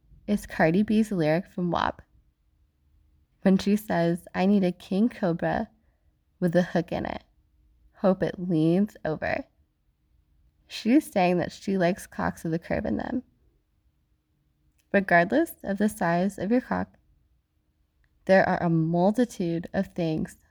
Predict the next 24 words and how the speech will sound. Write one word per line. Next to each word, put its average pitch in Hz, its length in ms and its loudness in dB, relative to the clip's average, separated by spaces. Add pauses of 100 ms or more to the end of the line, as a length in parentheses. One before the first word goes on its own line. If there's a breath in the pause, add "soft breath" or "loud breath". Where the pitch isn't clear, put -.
that 165 160 2
are 165 120 2
evaluated 165 720 0 (760)
when 180 180 4
we 202 80 4
decide 170 640 0
what - 240 -8
good 175 520 -4
dick 160 360 -4
is. - 460 -8 (840)
To 247 120 0
me, 214 400 4 (380)
good 196 280 4
dick 190 420 -4 (260)
is 180 240 -4
one 160 220 0
with 160 220 -4
stamina, 202 640 0 (880)
thickness, 185 760 -2 (640)
length, 180 400 0 (580)
and 175 220 2
shoots 170 480 -6
huge 180 720 -2 (160)
loads. 180 460 -4